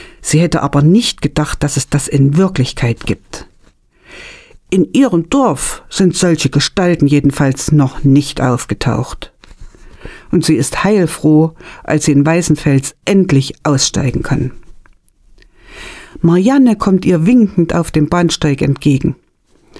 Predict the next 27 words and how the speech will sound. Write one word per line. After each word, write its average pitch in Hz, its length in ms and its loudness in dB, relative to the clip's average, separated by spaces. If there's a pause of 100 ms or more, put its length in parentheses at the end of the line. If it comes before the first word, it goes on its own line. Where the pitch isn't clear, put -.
(420)
Sie - 160 -4
erkennt 175 320 0
sie 165 80 0
erst 156 220 -4
beim 135 200 0
dritten 165 260 0
Hinsehen. 139 640 2 (500)
Ihre 147 220 -2
Freundin 175 560 2 (300)
ist - 260 -6
angezogen 165 680 0
wie 151 100 2
ein 143 180 2
Kanarienvogel. 147 1120 2 (920)
Ihre 147 260 0
einst 160 340 0
blonden 156 460 2
Haare 185 300 2
sind 139 320 0
lila. 147 540 2 (1500)
Anita 156 640 2
hat 160 240 -2
Mühe, 190 520 4
ihr 156 200 2
Entsetzen 147 580 -2
zu 139 120 -2
verbergen. 135 640 -2